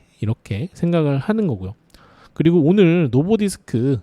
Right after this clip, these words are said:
듀오링고가 강세야. 어, 노보디스크, 어, 관련돼서 오늘 좀 급등이 있었는데 이게 우리나라에 영향이 있을까? 이런 것들 좀 찾아보고 노보디스크로 상승했던 종목들 한번 찾아보고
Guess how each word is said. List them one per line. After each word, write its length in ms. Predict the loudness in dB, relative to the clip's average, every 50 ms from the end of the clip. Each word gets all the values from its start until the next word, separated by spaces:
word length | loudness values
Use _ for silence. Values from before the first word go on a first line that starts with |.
| _ _
듀오링고가 560 | -2 0 2 2 2 2 0 0 -2 -2 -2
강세야. 680 | -4 -4 -4 -4 -2 -2 0 0 -2 -2 -4 -8 -12 -10 -8
어, 160 | -8 -6 -2
노보디스크, 760 | 0 0 0 2 0 0 0 -2 -4 -6 _ -8 -6 -6 -6 -8
어, 160 | -10 -10 -6
관련돼서 480 | -4 -2 0 0 0 0 0 0 0 0
오늘 320 | 0 -2 -2 -2 -4 -4
좀 160 | -4 -6 -6
급등이 340 | -4 -4 -6 -4 -4 -2 -2
있었는데 520 | -2 -2 -4 -6 -6 -4 -4 -4 -4 -4 _ -8
이게 360 | -6 -2 0 0 0 0 -4 _
우리나라에 420 | -8 -6 -4 -2 -2 -2 -2 -2 -2
영향이 300 | -2 -2 -4 -4 -4 -6
있을까? 460 | -6 -8 -8 -8 -8 -6 -6 -8 -8 -4 -2
이런 160 | 0 0 0
것들 200 | 0 -2 -2 -4
좀 120 | -4 -6 -8
찾아보고 640 | -8 -6 -4 -2 -2 -2 -4 -6 -8 -8 -10 -12 -14 -4 -2
노보디스크로 960 | 0 0 2 2 0 0 0 -2 -6 -8 -10 _ -6 -2 0 2 2 2 0
상승했던 500 | 0 -2 -4 -2 -2 -2 -2 -2 -2 -2
종목들 500 | -2 -2 0 -2 -2 -2 -4 _ -4 -2
한번 320 | -2 -2 -4 -4 -8 -8 -10
찾아보고 600 | -12 -8 -4 -4 -4 -2 -4 -6 -6 -8 -12